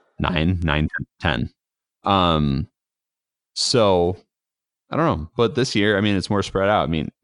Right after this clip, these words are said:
Dwayne Haskins could be there at thirteen. Drew Lock could be there at thirteen. I think one of them will be. Lock in his emo haircut,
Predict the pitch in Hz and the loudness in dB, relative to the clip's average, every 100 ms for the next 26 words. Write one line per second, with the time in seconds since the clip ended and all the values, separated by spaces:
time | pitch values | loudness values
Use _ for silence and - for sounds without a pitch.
0 | 110 - 85 95 95 95 - 107 - 95 | -12 -6 -2 -2 0 -2 -2 -2 -2 -2
1 | 98 95 95 92 98 98 104 98 101 104 | -2 0 -2 -2 -6 -4 0 0 0 -2
2 | _ _ _ - 92 78 80 - 90 90 | _ _ _ -6 -2 2 0 0 -2 0
3 | 90 82 98 90 - 90 78 87 85 82 | 0 -2 -2 -2 -2 -2 -2 -2 -2 0
4 | 78 71 78 82 87 82 85 _ _ _ | 0 0 0 0 0 -2 -4 _ _ _
5 | _ - 82 76 90 73 71 - 85 78 | _ -4 0 0 0 -2 -2 -2 0 0
6 | 78 80 80 92 85 90 | 0 -2 -4 -2 -2 -2